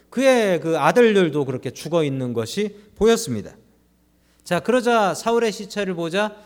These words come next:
사울의 시체의 목을 댕강 잘라서 그 목을, 예, 블레셋에 있는 자기의 도시로 이렇게 삥 돌려가면서 이-,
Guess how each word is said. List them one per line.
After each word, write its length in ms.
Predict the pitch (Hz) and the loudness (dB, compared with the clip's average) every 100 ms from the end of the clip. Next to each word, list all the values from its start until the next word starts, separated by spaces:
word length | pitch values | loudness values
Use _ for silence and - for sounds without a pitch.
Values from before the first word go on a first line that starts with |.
| - | -20
사울의 460 | - 226 240 233 226 | -4 0 2 0 -2
시체의 380 | 185 - 202 | -6 -6 -6
목을 800 | 131 135 180 214 180 117 - - - | -2 -2 2 2 0 -4 -14 -20 -4
댕강 540 | 170 220 208 196 170 | -2 -2 -2 -4 -6
잘라서 600 | 175 156 143 127 190 214 - _ _ | -6 -6 -6 -6 -10 -10 -18 _ _
그 100 | - | -2
목을, 760 | 233 196 170 185 214 123 98 - - - | 0 2 2 4 2 0 -6 -18 -20 -10
예, 80 | 127 | -8
블레셋에 720 | - 214 226 202 185 151 123 | -2 0 0 0 -2 -2 -4
있는 320 | 123 135 156 - - _ _ | -4 -6 -8 -12 -20 _ _
자기의 380 | - 160 196 180 | -6 -2 -2 0
도시로 480 | 196 202 226 165 135 | 0 0 0 0 -2
이렇게 160 | 110 113 | -4 -8
삥 220 | 220 170 | -6 -4
돌려가면서 760 | 151 143 127 113 110 107 180 180 - _ _ | -4 -2 -4 -6 -8 -8 -10 -10 -20 _ _
이-, 100 | - | -12